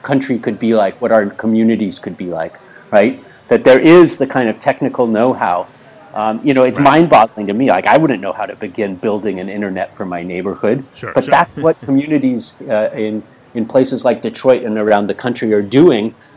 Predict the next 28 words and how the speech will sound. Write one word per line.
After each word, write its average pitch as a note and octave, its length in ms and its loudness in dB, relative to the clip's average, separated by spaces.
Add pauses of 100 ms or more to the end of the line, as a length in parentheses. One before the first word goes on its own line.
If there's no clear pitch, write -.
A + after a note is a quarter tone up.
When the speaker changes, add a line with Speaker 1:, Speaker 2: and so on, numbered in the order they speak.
(360)
Speaker 1:
as B2+ 260 4
a D#3+ 80 2
response D3+ 640 0
to B2 480 2 (220)
the A#2+ 100 -4
fact C3 320 0
that B2 260 -4
big, C#3 360 0 (180)
the C3 80 0
big C3+ 220 2
telecom C3+ 560 0
companies A#2 540 -6 (240)
won't C#3+ 280 0
bring, E3 400 2 (100)
won't D#3+ 220 0
bring F3+ 180 2
Wi-Fi F3 520 -4
to G#2 100 -8
their G2+ 160 -8
neighborhoods. F2+ 600 -12
They A#2+ 140 -4
can't C#3+ 300 -8
get D#3 140 -2
access. D#3 520 -4
They A2+ 100 -4
can't C3 220 -6
get C3+ 160 2
online. C3 600 -4